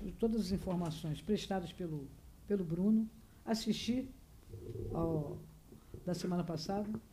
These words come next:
vou poder pegar todas as informações e ele tá diz-, colocando aqui, o Rocco, ele tá aqui há um mês. Se ele tá há um mês, então, ele vai tomar conhecimento de que a C P I já tá em andamento, porque a pessoa, se a todo momento mudar um órgão, como é que a gente faz?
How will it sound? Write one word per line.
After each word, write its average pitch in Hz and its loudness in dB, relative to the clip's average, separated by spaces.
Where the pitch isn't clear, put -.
vou 160 -8
poder 196 0
pegar 185 0
todas 202 -2
as 165 -4
informações 175 12
e 247 12
ele 240 12
tá 226 12
diz-, 202 10
colocando 190 12
aqui, 175 10
o 175 12
Rocco, 226 12
ele 220 12
tá 214 10
aqui 220 12
há 254 12
um 294 12
mês. 185 12
Se - 6
ele 202 10
tá 208 12
há - 12
um 175 12
mês, 220 12
então, 220 10
ele 185 12
vai 185 12
tomar 190 12
conhecimento 175 10
de 165 2
que 196 10
a 180 12
C - 6
P 185 12
I - 12
já 170 12
tá 196 12
em 190 12
andamento, 202 12
porque - 0
a 220 8
pessoa, 226 6
se 254 6
a 214 8
todo 233 10
momento 214 12
mudar 190 12
um 196 12
órgão, 175 10
como 226 10
é 262 10
que 262 10
a 269 10
gente - 2
faz? 147 4